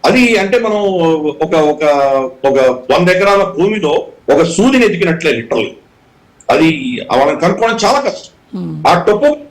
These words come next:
Speaker 1: మ్యాప్ కనుక మీరు చూస్తే మీకు అర్థం అవుతుంది. మనకు దక్షిణ కాశ్మీర్లో పహల్గామ్ ఉంది, పెహల్గాం వీళ్ళు కింద జమ్మూ నుంచి వచ్చారు. జమ్మూలో already కొంతమందిని చంపిన తర్వాత, ఆ, కిష్త్వార్ నుంచి వాళ్ళు ఎంటర్ అయ్యారు. కిష్త్వార్ నుంచి ఎంటర్ అయ్యి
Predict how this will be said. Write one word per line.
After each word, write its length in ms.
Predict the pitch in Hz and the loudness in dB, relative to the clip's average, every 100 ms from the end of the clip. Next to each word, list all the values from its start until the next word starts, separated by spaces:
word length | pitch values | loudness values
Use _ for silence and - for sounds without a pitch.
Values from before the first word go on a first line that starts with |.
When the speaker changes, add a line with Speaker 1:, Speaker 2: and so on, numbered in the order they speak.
| _ _ 208 | _ _ -4
Speaker 1:
మ్యాప్ 440 | 196 156 262 - | -4 -6 -12 -6
కనుక 140 | 214 208 | -4 0
మీరు 280 | 202 170 175 | 0 -2 -4
చూస్తే 180 | 170 | 0
మీకు 140 | 196 151 | 0 2
అర్థం 220 | 131 165 | 0 2
అవుతుంది. 540 | 160 - - 143 180 - _ _ _ - | 0 -2 -6 -6 -6 -14 _ _ _ -2
మనకు 640 | - 185 190 190 180 175 170 - | 2 2 4 4 4 0 -6 -8
దక్షిణ 300 | - - 269 | -6 -2 0
కాశ్మీర్లో 540 | 269 233 220 208 254 | 2 0 -2 -2 -2
పహల్గామ్ 380 | 247 180 185 180 | 0 0 0 -2
ఉంది, 160 | 131 - _ _ _ _ _ _ _ _ - | -4 -12 _ _ _ _ _ _ _ _ -2
పెహల్గాం 760 | 156 226 254 262 262 247 233 175 | 0 2 2 2 0 -2 -6 -2
వీళ్ళు 220 | 208 208 | 0 0
కింద 220 | 202 220 | -2 0
జమ్మూ 340 | 226 185 220 247 | 0 0 2 2
నుంచి 200 | 247 196 | 2 -2
వచ్చారు. 260 | - - - _ - | -6 -12 -14 _ -2
జమ్మూలో 440 | 156 202 233 233 | 0 2 2 4
already 500 | 226 165 170 190 208 202 | 4 4 -2 -4 -4 -4
కొంతమందిని 400 | 170 165 175 170 | -2 0 0 0
చంపిన 340 | 147 - 170 | -4 -2 0
తర్వాత, 300 | 160 135 127 - - - - _ - | 2 2 0 -2 -4 -16 -20 _ 0
ఆ, 120 | 123 | 0
కిష్త్వార్ 480 | 123 208 - 240 233 | 2 0 0 0 0
నుంచి 260 | 202 202 233 | 0 -4 0
వాళ్ళు 200 | 208 147 | 0 -2
ఎంటర్ 200 | - 175 | -4 -4
అయ్యారు. 460 | 120 92 - 160 | -4 -6 -6 -2
కిష్త్వార్ 340 | 165 208 214 208 | 0 2 0 0
నుంచి 200 | 208 151 | -2 -2
ఎంటర్ 220 | 151 165 | 0 0
అయ్యి 180 | 190 | -2